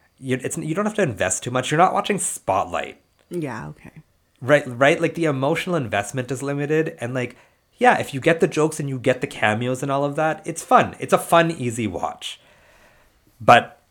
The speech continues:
Speaker 1: I personally don't think this deserves Best Picture. That should have gone to The Ten Commandments. That is a feat of a film.
Speaker 2: Mm-hmm.
Speaker 1: And it's, it does, it, there's a reason it's colloquially more popular than this.
Speaker 2: Yeah.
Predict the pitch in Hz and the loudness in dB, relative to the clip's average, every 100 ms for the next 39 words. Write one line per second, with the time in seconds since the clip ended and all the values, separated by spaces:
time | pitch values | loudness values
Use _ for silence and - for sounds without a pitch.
0 | _ _ _ _ _ _ - 147 190 208 | _ _ _ _ _ _ 2 8 8 8
1 | 185 175 165 151 151 147 139 - 135 135 | 4 2 -2 -2 -4 -8 -10 -8 -8 -4
2 | 127 - 127 123 - 123 - 123 117 113 | -6 -4 -6 -6 -6 -4 0 0 2 0
3 | - 151 147 110 101 98 95 - 95 - | 0 0 0 0 -2 -2 -8 -10 -10 -8
4 | 104 87 95 104 - 117 113 107 - 113 | -6 -4 -4 -8 -2 0 0 -2 -4 -8
5 | 117 113 98 - 107 90 120 170 180 165 | -6 -8 -10 -8 -6 -4 -4 -4 -4 -4
6 | 151 - - 117 107 98 - - - 123 | -8 -12 -6 -2 0 0 -4 -10 -10 -8
7 | 123 95 - 127 - _ _ - 120 139 | -6 -8 -8 -12 -12 _ _ -6 0 2
8 | 131 110 123 123 120 107 101 - 113 107 | 2 0 -2 -2 0 -2 -2 -8 -8 -8
9 | - 117 - _ _ _ _ _ _ - | -12 -18 -18 _ _ _ _ _ _ -6
10 | 135 120 117 - 113 107 95 92 - 90 | 0 2 2 0 -4 -2 -4 -4 -2 -4
11 | 95 78 73 73 80 - - 180 | -4 -8 -8 -12 -12 -10 -8 -8